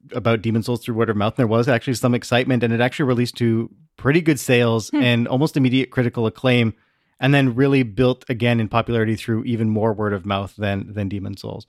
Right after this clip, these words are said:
Speaker 2: Hmm.
Speaker 1: And again, that's how I heard about it. I heard it on people talking about it on a podcast, and it sounded really appealing, except for the Blighttown part.
Speaker 2: <laughs>
Speaker 1: But I mean, this is, this is the most word of mouth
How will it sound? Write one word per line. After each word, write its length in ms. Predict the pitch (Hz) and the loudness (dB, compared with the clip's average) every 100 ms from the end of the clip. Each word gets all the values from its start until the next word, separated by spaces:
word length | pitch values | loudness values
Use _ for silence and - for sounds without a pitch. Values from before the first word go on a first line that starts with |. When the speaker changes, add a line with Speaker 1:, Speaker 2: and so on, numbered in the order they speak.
| _ | _
Speaker 2:
Hmm. 140 | 277 202 - | -4 -4 -2
Speaker 1:
And 80 | 147 | 0
again, 160 | 151 135 | 2 4
that's 200 | 139 147 | 2 2
how 100 | 190 | 2
I 140 | 135 | 2
heard 180 | 127 127 | 2 0
about 220 | 107 101 | 0 0
it. 80 | 101 | 0
I 80 | 107 | -2
heard 160 | 104 113 | -2 -2
it 80 | 120 | 0
on 300 | 117 120 120 _ _ _ _ _ | 0 -2 -4 _ _ _ _ _
people 220 | - 131 | -4 0
talking 260 | 123 - | 0 0
about 200 | 127 123 | 0 2
it 120 | 131 - | 2 0
on 120 | 131 | 0
a 60 | 131 | 2
podcast, 540 | 131 139 135 110 - | 0 0 2 0 0
and 80 | 117 | -4
it 100 | 113 | -4
sounded 400 | - 120 120 127 - _ _ _ _ _ 101 | -2 0 0 -2 -6 _ _ _ _ _ -2
really 260 | 123 139 | 2 2
appealing, 440 | 151 147 139 131 127 | 2 2 2 2 0
except 280 | 104 107 | -4 -8
for 60 | - | -6
the 80 | 120 | -2
Blighttown 440 | 139 156 120 95 95 | -2 -2 -4 -6 -6
part. 180 | 98 254 - | 0 0 2
Speaker 2:
<laughs> 300 | 269 - 254 - - - - _ _ | -2 0 -2 -2 -4 -12 -14 _ _
Speaker 1:
But 120 | 156 - | 0 4
I 80 | 160 | 4
mean, 260 | 165 156 _ - | 4 0 _ -2
this 180 | 165 208 | 0 0
is, 220 | 165 - | -4 -10
this 160 | - 160 | -4 -2
is 140 | 196 | 0
the 80 | 185 | 2
most 260 | 170 170 131 | 2 0 -2
word 260 | 120 147 | 0 2
of 120 | 156 127 | 2 2
mouth 300 | 135 139 | 0 0